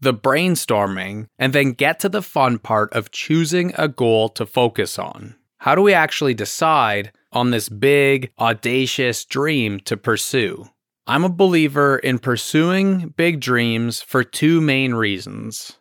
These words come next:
One, it prevents regret, which is such a powerful state of sadness. And two, it helps us live each day with a little more vitality, a little more kind of pep in our step. It doesn't matter if it's for work,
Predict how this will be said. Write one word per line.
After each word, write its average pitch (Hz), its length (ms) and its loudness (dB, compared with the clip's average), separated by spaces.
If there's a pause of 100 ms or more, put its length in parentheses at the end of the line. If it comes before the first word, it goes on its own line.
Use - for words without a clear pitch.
(160)
One, 113 580 0
it - 160 -8
prevents 151 500 0
regret, 123 480 -2 (280)
which 131 180 -2
is 135 180 -2 (100)
such - 580 -2
a 139 80 -6
powerful 143 640 0
state 131 320 -2
of 107 100 -6
sadness. 135 720 -2 (220)
And 120 260 0
two, 113 560 0 (100)
it 131 120 -2
helps 165 300 0
us 220 180 -4
live 127 300 0
each 175 340 -4
day 98 480 -2
with 123 140 -2
a 120 60 2
little 165 320 4
more 175 240 2
vitality, 107 880 0
a 110 120 -2
little 165 280 4
more 143 480 4 (180)
kind 127 240 0
of 107 140 -4
pep - 320 -2
in 147 100 0
our 120 140 0
step. - 520 -6 (300)
It 135 100 -4
doesn't 220 260 4
matter 190 260 4
if 170 120 0
it's 147 140 -4
for 120 200 0
work, 165 520 2